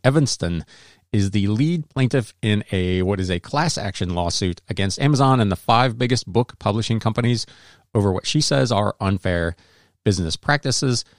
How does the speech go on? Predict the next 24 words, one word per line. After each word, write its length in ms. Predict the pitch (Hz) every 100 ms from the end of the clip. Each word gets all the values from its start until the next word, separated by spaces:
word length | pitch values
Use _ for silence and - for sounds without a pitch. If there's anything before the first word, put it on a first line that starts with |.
| _ _ _ -
The 220 | 107 101
lawsuit 440 | 101 139 - 160 147
alleges 400 | 123 120 117 107
that 160 | 101 117
Amazon 420 | 135 120 123 113
and 120 | 104
these 140 | 98
publishing 400 | - 120 113 117
companies 380 | 107 110 113 101
engage 360 | 98 101 117 110
in 120 | 110
price 320 | - 196 -
fixing 500 | - 92 - 82 120 - _ _ - -
by 220 | 120 107
intentionally 640 | 104 98 180 175 170 156 117
inflating 520 | 104 - 165 170 147
prices 420 | - 107 120 101
and 220 | - 101
controlling 640 | 95 92 - 147 165 160 127
book 160 | 143
sales 520 | - 98 90 90 - - -
to 320 | 110 104 104
discourage 920 | 101 98 - - 175 120 92 104 110 _ _ _ _ _ _
bookstores 800 | 113 117 - - 85 80 92 -